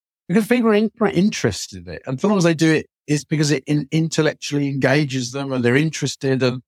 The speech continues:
and all those things. And some might say, "Why do I do research?" And why do,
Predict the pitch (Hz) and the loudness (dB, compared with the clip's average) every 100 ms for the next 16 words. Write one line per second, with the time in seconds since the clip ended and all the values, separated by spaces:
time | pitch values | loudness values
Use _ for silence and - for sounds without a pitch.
0 | _ _ - 156 196 165 180 175 - 120 | _ _ 0 0 2 2 2 0 -2 -2
1 | 95 98 139 - _ - 269 262 185 190 | -2 -2 -2 -4 _ -2 2 2 0 0
2 | 185 156 _ _ _ _ 170 151 202 190 | -2 -4 _ _ _ _ -6 0 2 2
3 | 196 226 233 170 131 117 113 - 107 - | 2 2 2 0 2 0 -2 -4 -6 -6
4 | - 135 156 165 160 | -4 -2 2 2 0